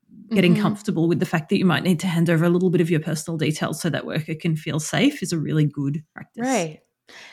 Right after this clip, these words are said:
Speaker 2: Yeah. And some people who are reticent to do that will say, you know, that it's too big of a risk for them for whatever reason. And they aren't considering, like, how big of a risk it is for us to do
Speaker 1: Us.
Speaker 2: <laughs> this work, you
Speaker 1: Right.
Speaker 2: know, like,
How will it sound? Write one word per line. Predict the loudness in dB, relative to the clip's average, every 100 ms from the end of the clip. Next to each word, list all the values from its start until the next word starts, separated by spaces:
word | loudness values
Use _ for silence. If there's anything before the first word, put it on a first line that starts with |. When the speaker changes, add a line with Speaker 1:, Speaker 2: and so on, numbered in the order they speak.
| -2
Speaker 2:
Yeah. | 2 6 4
And | 2 -2
some | -2 -6
people | -2 -2 -2
who | -2 0
are | 0
reticent | 0 -2 -2 -6 -6
to | -8
do | -6 -4 -2
that | -2 -4
will | -6 -10
say, | -8 -4 -2 -2 -2 -4 -8 -8
you | -4
know, | -2 -2
that | -2 -2 -2 -6
it's | -10 -10 -12
too | -4 -2
big | -2 -2
of | -4
a | -4
risk | -4 -6 -8
for | -8
them | -4 -6 -6
for | -10
whatever | -8 -6 -6
reason. | -6 -6 -6 -6 -8 -8
And | -6 -4 -4 -6 -10 -20 _ _ _ _ _ -6
they | -2 -2 -4 -8 -6
aren't | -2 -2 -4 _
considering, | -8 -6 -4 -2 -2 -2
like, | -6 -6
how | -6 -4
big | -4 -6
of | -8
a | -10
risk | -12 -12 -12
it | -12
is | -12
for | -14 -10
us | -8 -8 -12
to | -6
do | -4
Speaker 1:
Us. | 0
Speaker 2:
<laughs> |
this | 0 0 -6 -8 -10 _ _ _
work, | -2 -2 -2
you | -6
Speaker 1:
Right. | -4 -4
Speaker 2:
know, | -6 -8 -4
like, | -4 -4